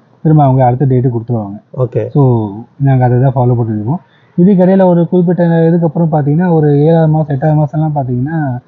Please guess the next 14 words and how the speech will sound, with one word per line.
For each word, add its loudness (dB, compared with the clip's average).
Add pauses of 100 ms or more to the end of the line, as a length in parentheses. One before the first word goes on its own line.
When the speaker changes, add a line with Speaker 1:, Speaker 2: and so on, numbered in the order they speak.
(360)
Speaker 1:
ஆ, 2
அங்கேயே 4
பக்கத்துலயே 2
போக -4
சொல்லிடுவாங்க. -4
பக்கத்துல -2
இருக்க 2
அதே, 2
அதே 2
லோக்கல் 0
ஹெல்த் 2
கேருக்கே 0
போக -4
சொல்லிடுவாங்க. -6